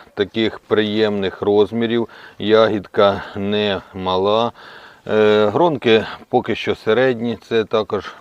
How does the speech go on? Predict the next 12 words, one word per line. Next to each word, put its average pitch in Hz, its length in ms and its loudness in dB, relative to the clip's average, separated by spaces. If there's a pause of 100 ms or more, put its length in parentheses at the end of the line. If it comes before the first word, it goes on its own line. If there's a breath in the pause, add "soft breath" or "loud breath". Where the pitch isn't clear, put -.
ще - 180 -6
молоденький 101 680 -4
кущик, 131 500 -6 (360 loud breath)
кущику 101 500 -6
лише 101 560 0
четвертий 101 640 -2
рік. 120 280 -4 (300 loud breath)
Ну, 143 260 -4 (120)
деякі 104 480 -4
гронки 107 440 0
вона 104 280 0
вже 95 360 0